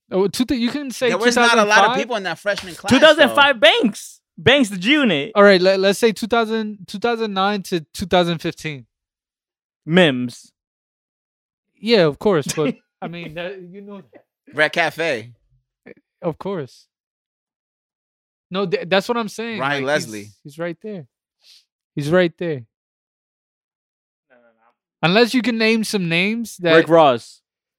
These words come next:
Speaker 1: He's a legend, so you can't. He's even
Speaker 3: No, no,
Speaker 1: further
Speaker 3: no,
Speaker 1: back.
Speaker 3: <laughs> don't do
Speaker 1: No, no,
Speaker 3: that.
Speaker 1: no, he's
Speaker 3: Rick
Speaker 1: further
Speaker 3: Ross
Speaker 1: back.
Speaker 3: is in there.
Speaker 1: He's further back 'cause Kanye is further back. Fifty Cent is further
Speaker 3: French
Speaker 1: back.
Speaker 3: Montana.
Speaker 1: T I is further back.
Speaker 3: French Montana.
Speaker 2: Everybody's better than French Montana, bro.
Speaker 1: Oh, uh, uh, yeah,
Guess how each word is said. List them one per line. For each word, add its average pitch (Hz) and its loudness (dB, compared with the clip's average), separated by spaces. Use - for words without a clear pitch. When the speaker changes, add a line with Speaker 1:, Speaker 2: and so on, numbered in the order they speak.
Speaker 1:
He's 156 -20
a 170 -20
legend, 147 -20
so - -20
you 139 -20
can't. 147 -20
He's 226 -12
even 240 -6
Speaker 3:
No, 302 4
no, 320 4
Speaker 1:
further 269 0
Speaker 3:
no, 208 -8
Speaker 1:
back. 339 4
Speaker 3:
<laughs> - -16
don't 349 0
do 370 -4
Speaker 1:
No, 381 0
no, 403 2
Speaker 3:
that. 233 4
Speaker 1:
no, 285 -4
he's 220 -6
Speaker 3:
Rick 269 4
Speaker 1:
further 254 4
Speaker 3:
Ross 427 8
Speaker 1:
back. 294 4
Speaker 3:
is - 0
in 277 4
there. 151 4
Speaker 1:
He's 190 -10
further 233 -2
back 233 -6
'cause 151 -10
Kanye 214 -4
is 180 -8
further 147 -14
back. 135 -14
Fifty 180 -14
Cent 214 -16
is 151 -20
further 139 -12
Speaker 3:
French 170 2
Speaker 1:
back. 156 -4
Speaker 3:
Montana. 170 4
Speaker 1:
T 147 2
I 220 2
is 156 -8
further 135 -12
back. 131 -12
Speaker 3:
French 147 -8
Montana. 151 -4
Speaker 2:
Everybody's 139 0
better 123 -4
than 117 -6
French 120 -8
Montana, 117 -8
bro. 147 2
Speaker 1:
Oh, 143 -10
uh, - -
uh, 147 -6
yeah, 165 -6